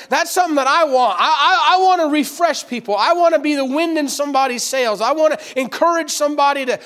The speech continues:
keep going, or encourage somebody to start, or encourage somebody to come back. I, I wanna be an encourager, and this is what Philemon was. Right?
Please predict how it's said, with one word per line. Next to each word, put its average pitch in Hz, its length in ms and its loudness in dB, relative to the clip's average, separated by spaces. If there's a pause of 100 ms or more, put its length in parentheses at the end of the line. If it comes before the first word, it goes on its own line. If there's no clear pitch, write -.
(120)
keep 302 300 -4
going, 262 420 0
or 202 80 -2
encourage 247 480 -4
somebody 311 480 0
to 262 100 -8
start, 311 480 -2 (160)
or 269 140 4
encourage 311 440 -2
somebody 320 440 0
to 302 120 -4
come 330 300 -2
back. 311 300 -2 (220)
I, 294 260 0
I 330 160 2
wanna 349 240 2
be 285 160 -2
an 254 80 -2
encourager, 240 640 -4
and 202 140 0
this 247 180 -4
is 208 100 -10
what 190 160 -6
Philemon 175 540 -6
was. 170 460 -10 (1600)
Right? 147 380 -6